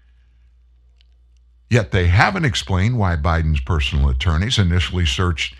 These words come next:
his home and the Biden Penn Center looking for classified documents. Yesterday, five more classified documents were found,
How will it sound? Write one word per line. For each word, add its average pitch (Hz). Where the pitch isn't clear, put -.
his 117
home 82
and 117
the 113
Biden 90
Penn 92
Center 117
looking 160
for 107
classified 98
documents. 165
Yesterday, 156
five 175
more 165
classified 107
documents 107
were 104
found, 139